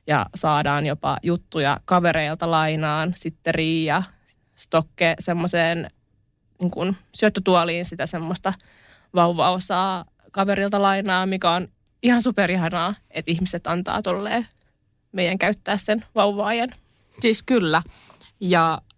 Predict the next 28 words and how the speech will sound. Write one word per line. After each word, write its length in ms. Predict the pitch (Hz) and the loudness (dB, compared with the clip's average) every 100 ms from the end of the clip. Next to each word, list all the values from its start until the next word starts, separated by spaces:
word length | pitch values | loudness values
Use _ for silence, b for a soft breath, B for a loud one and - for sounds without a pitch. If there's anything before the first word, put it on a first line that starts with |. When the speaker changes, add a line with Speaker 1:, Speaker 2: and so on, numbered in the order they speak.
| _ _ _ _ _ _ - | _ _ _ _ _ _ 0
Speaker 2:
me 140 | 269 | 0
ollaan 280 | 294 247 226 | 2 2 2
oikeastaan 420 | 247 214 226 226 | 2 2 0 0
kaikki 300 | 233 311 - | 2 0 0
hankinnat 600 | 175 165 165 - 160 214 - - - _ - | 2 2 2 -2 -2 -2 -6 -18 -20 _ 0
tehty 540 | 185 156 - - 117 - _ | 0 0 -8 -6 -6 -8 _
käytettynä, 640 | 180 143 190 - - 208 233 - _ - | 2 2 -2 -4 0 0 0 -6 _ -4
mikä 240 | 190 165 | 2 2
on 60 | - | 2
ollut 220 | 170 151 | -2 -2
musta, 280 | 165 180 175 | -4 -2 -4
niinku, 140 | 180 | -4
kiva, 340 | 180 196 147 - - | 0 2 2 0 -2
kiva 200 | 226 175 | 0 2
juttu, 260 | 185 - | 0 -2
koska 280 | 165 165 196 | -4 -2 0
Vilin 280 | 240 220 170 | 2 2 2
aikana 340 | 156 160 160 | 0 0 0
ei, 200 | 170 170 B B B B - | 0 -2 B B B B -2
en 100 | 240 | 2
mä 100 | 240 | 2
ihan 160 | 214 208 | 2 0
hirveästi 400 | 165 131 - 165 | 0 -2 -6 -4
tiennyt, 300 | 147 139 156 | -2 0 0
miten 220 | 156 123 | 0 0
joku, 180 | 107 - | -2 -2
niinku, 300 | - 151 123 - - _ - - | -4 -2 -4 -6 -18 _ -12 -2
kirppari, 600 | 156 156 - 151 151 135 | 0 0 0 0 0 -2